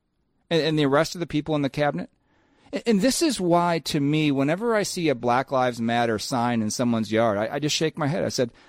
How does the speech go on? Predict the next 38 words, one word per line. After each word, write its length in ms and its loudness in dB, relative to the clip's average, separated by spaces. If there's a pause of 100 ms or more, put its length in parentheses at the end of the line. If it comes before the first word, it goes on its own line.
(320)
"Why 440 0
are 60 2
you 180 2
pr-, 200 -6 (200)
promoting 580 -2 (400)
a 140 4
Marxist 880 -2 (280)
organization 920 0 (260)
which 160 0
seeks 380 -4
to 140 -2 (120)
end, 420 0 (600)
to 100 0
disrupt 680 0
the 120 -2
nuclear 440 2
family?" 480 -4
I 60 -12
mean, 160 -2
they're, 220 2
they're, 220 0
they're 220 0
advocating 640 0
for 300 2
the 100 -2
destruction 540 0
of 100 -6
the 80 0
fundamental 460 2
building 380 2
block 280 2
of 80 -6
this 140 -2
country. 400 -2 (720)
I 20 -14
mean, 200 0 (180)
and 80 0
then, 160 2